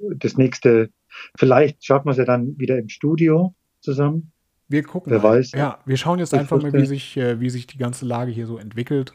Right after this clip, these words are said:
Speaker 2: Und dann, ähm,
Speaker 1: Ja.
Speaker 2: aber natürlich werden wir auf jeden Fall bald wieder mal hier irgendwie zusammensitzen können. Oder halt eben draußen im Park. Wer weiß.
Speaker 1: Oder so. Ja, eben, das ist eine super Idee. Auf die Idee, also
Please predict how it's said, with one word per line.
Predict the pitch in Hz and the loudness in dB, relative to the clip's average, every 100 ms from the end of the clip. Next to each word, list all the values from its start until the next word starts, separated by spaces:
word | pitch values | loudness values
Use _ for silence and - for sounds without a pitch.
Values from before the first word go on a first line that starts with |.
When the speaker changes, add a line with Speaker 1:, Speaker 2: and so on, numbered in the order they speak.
| _ _ | _ _
Speaker 2:
Und | - 113 110 | -12 -10 -8
dann, | 107 107 110 | -8 -8 -8
ähm, | 107 104 104 | -8 -8 -2
Speaker 1:
Ja. | 139 135 _ _ _ _ _ _ _ _ _ - | 0 -2 _ _ _ _ _ _ _ _ _ -8
Speaker 2:
aber | 127 127 123 120 - _ | -4 -2 -2 -6 -10 _
natürlich | 131 123 131 131 127 | -10 -6 -4 -4 -6
werden | 127 120 | -6 -6
wir | 117 | -8
auf | 110 | -10
jeden | 120 107 | -12 -12
Fall | 117 113 | -14 -12
bald | 107 113 | -12 -10
wieder | 107 | -10
mal | 104 101 98 _ _ _ _ _ _ | -10 -12 -16 _ _ _ _ _ _
hier | - 110 104 | -10 -8 -6
irgendwie | 104 104 95 - _ _ | -8 -8 -8 -12 _ _
zusammensitzen | - 107 107 101 101 110 | -14 -10 -10 -12 -16 -16
können. | - 98 - _ _ _ _ _ _ | -14 -16 -18 _ _ _ _ _ _
Oder | - 180 202 | 0 0 0
halt | 208 | -2
eben | 196 175 | -6 -6
draußen | 170 165 190 | -6 -8 -10
im | 160 | -12
Park. | 123 98 _ _ 127 | -12 -14 _ _ -6
Wer | 127 | -4
weiß. | 90 - _ _ _ _ _ _ | -6 -14 _ _ _ _ _ _
Speaker 1:
Oder | 147 165 202 | 2 4 6
so. | 214 185 - - - - | 4 2 -2 -14 -16 -4
Ja, | 127 | 0
eben, | 170 | 2
das | 135 | 2
ist | 131 120 | 2 2
eine | 123 | 0
super | 202 196 | 0 2
Idee. | 143 175 180 | 4 4 2
Auf | 117 | 2
die | 147 | -2
Idee, | 135 151 160 | 0 2 0
also | 143 127 131 | 0 0 0